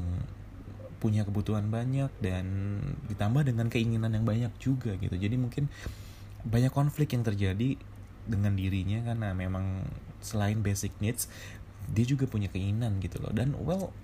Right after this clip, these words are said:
sama sekali nggak salah kalau memang lu mampu men-, memenuhi semuanya gitu. Entah, eh,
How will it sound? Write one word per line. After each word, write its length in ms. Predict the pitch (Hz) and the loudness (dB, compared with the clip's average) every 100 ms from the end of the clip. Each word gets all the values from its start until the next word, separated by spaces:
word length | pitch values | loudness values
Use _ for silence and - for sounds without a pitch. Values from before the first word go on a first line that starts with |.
| - - - | -16 -14 -10
sama 240 | - 117 | -2 0
sekali 400 | 110 - 120 143 - - - - - - - - - - - - - | 0 -2 -2 -2 -4 -12 -14 -14 -16 -16 -14 -14 -12 -14 -14 -14 -2
nggak 160 | 104 101 | 0 2
salah 320 | 156 143 113 | 0 0 0
kalau 180 | 104 98 | 0 0
memang 300 | 92 92 95 | 0 -2 -2
lu 160 | 92 95 | -2 0
mampu 320 | 92 92 95 | -2 -4 -2
men-, 920 | 95 92 90 90 92 90 92 92 92 95 - - - - - - - - - | -2 -2 -2 -4 -4 -4 -4 -4 -4 -4 -4 -6 -8 -10 -14 -14 -14 -10 0
memenuhi 400 | 104 98 98 95 | 2 4 4 2
semuanya 480 | 101 98 147 156 | 0 0 0 0
gitu. 260 | 104 92 - | 0 -2 -2
Entah, 260 | 87 82 - - | -2 -4 -6 -2
eh, 720 | 98 92 92 98 101 95 - | -2 -2 -4 -2 -2 -2 -4